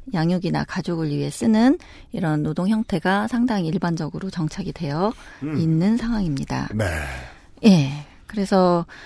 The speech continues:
Speaker 1: 제가 이제 쭉 지금 연도를 짬짬이 말씀을 드렸는데 팔십 년대 이제 경제 얘기를 시작해서 팔십이 년도 바세나르 협약, 구십삼 년에 노사정 협약, 그다음에 구십육 년에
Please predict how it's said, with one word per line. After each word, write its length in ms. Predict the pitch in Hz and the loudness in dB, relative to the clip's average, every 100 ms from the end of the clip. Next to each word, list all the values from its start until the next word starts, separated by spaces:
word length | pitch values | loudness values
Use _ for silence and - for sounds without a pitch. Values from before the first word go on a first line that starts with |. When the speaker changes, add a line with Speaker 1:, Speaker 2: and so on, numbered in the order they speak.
| - - | -20 -6
Speaker 1:
제가 260 | - 220 208 | 2 6 6
이제 180 | 185 175 - | 6 0 -4
쭉 160 | - 254 | -10 -8
지금 280 | - 180 175 | -2 0 4
연도를 800 | 165 185 226 233 190 180 180 170 | 6 6 6 6 6 6 4 0
짬짬이 420 | - 226 233 226 185 | -2 -2 2 2 2
말씀을 400 | 147 151 175 165 | 0 -2 -4 -4
드렸는데 760 | 185 165 165 165 208 202 180 - - - - | -4 -2 -2 0 2 2 0 -6 -20 -20 -16
팔십 260 | - 269 285 | -4 0 4
년대 320 | 269 226 185 | 6 6 4
이제 140 | 175 170 | 2 0
경제 340 | - 170 170 | -2 0 2
얘기를 200 | 180 175 | 0 -2
시작해서 760 | - 190 - 220 202 151 156 156 | -4 -6 -4 -6 -2 -2 -2 -4
팔십이 340 | 202 196 190 | -6 -4 -2
년도 560 | 165 160 156 156 160 160 | -2 0 -2 -2 -4 -4
바세나르 480 | 156 156 165 156 165 | -6 -6 -4 -4 -4
협약, 460 | 160 156 160 156 151 | -4 -4 -4 -4 -6
구십삼 400 | 185 196 - 185 | -10 -8 -4 -2
년에 220 | 175 165 | -2 -2
노사정 440 | 165 160 160 165 160 | -4 -6 -6 -4 -4
협약, 540 | 180 165 160 156 160 | -4 -2 -2 -2 -4
그다음에 340 | - - 160 156 | -8 -6 -6 -6
구십육 420 | - - 170 160 | -6 -4 -2 0
년에 440 | 160 156 160 165 | -2 -2 -2 -2